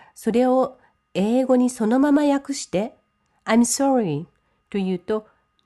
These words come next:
何も謝る必要がないのに、謝っていることになり、言われた方は、「どうして謝られているのだろう」と思ってしまいます。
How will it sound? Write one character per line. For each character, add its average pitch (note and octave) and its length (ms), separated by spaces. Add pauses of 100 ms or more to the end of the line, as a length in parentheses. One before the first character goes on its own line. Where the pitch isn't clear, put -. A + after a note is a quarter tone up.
(100)
何 F#3 280
も D4+ 240
謝 G#3+ 240
る E4 220
必 - 240
要 G3+ 140
が G3+ 140
な G#3 160
い G#3 60
の F#3+ 120
に、 G3 200 (300)
謝 F#3 160
っ A3 180
て G3 120
い F#3 40
る F3+ 60
こ F3+ 140
と F#3 120
に F#3+ 140
な E3+ 80
り、 F#3+ 220 (320)
言 F3+ 140
わ A3+ 100
れ C4+ 80
た C#4 160
方 C4+ 260
は、 F#3 240 (320)
「ど G3+ 160
う F4 60
し - 100
て - 340
謝 F#3 160
ら A3 260
れ B3 100
て G#3+ 100
い F3 80
る F3+ 80
の G3 140
だ E3 100
ろ D3 260
う」 - 120
と F#3 80
思 F#3 140
っ F#3+ 40
て E3 140
し - 120
ま D#3 80
い D3+ 60
ま D3 160
す。 - 160